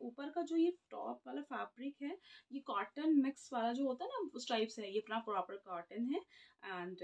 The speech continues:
उस type का mix cotton नहीं होता, बहुत अच्छा सा हैवी thick वाला cotton है। मुझे बहुत अच्छा लगा इसका look भी and इसका style भी, मैं वो आपके साथ share करूँगी definitely।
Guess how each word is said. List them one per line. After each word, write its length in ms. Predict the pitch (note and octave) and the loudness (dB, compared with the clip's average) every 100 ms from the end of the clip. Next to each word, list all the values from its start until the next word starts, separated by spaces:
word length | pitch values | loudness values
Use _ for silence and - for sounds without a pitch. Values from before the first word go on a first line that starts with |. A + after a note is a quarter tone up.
| F3 | -4
उस 160 | - - | -6 -6
type 200 | G#3 A3 | -6 -6
का 120 | G#3 | -10
mix 240 | G#3+ G3+ | -8 -10
cotton 240 | - A3 E4+ | -10 -8 -6
नहीं 140 | C5+ | -4
होता, 220 | A4 C#4 | -4 -6
बहुत 240 | A3+ A3 A3+ | -6 -6 -6
अच्छा 260 | A#3+ B3 | -6 -10
सा 140 | A#3 B3 | -10 -8
हैवी 260 | A3+ G#3 A#3+ C#4+ | -6 -4 -6 -8
thick 120 | C#4+ C4 | -10 -6
वाला 160 | A#3 | -6
cotton 420 | A3+ F#3+ - F3+ F3+ | -6 -10 -12 -14 -14
है। 80 | - _ _ _ _ _ _ _ _ _ _ _ _ - | -16 _ _ _ _ _ _ _ _ _ _ _ _ -14
मुझे 180 | A#3+ B3 | -10 -6
बहुत 180 | C#4 C4+ | -4 -4
अच्छा 180 | C4+ C#4+ | -2 0
लगा 200 | A#3+ A#3+ | 2 2
इसका 240 | A#3+ B3 | 0 -2
look 260 | A#3 A3+ - A3+ | 0 0 -2 -10
भी 180 | A3 A3+ | -8 -6
and 400 | G#3+ G3+ G3+ G3+ | -4 -4 -4 -6
इसका 220 | - G#3+ | -8 -8
style 460 | - G#3 G3 G3 G#3+ | -4 0 2 4 2
भी, 160 | G#3 A3 - A3+ | 0 -2 -4 -2
मैं 160 | G#3 | -2
वो 180 | G3 F#3+ | 0 0
आपके 200 | F#3 G#3+ | 0 -2
साथ 120 | G3+ | -12
share 280 | - G3 F#3+ | -8 -6 -6
करूँगी 280 | F#3 G3 G3 | -6 -8 -6
definitely। 540 | F#3 F#3 F#3 F3+ A#3 | -6 -8 -12 -10 -10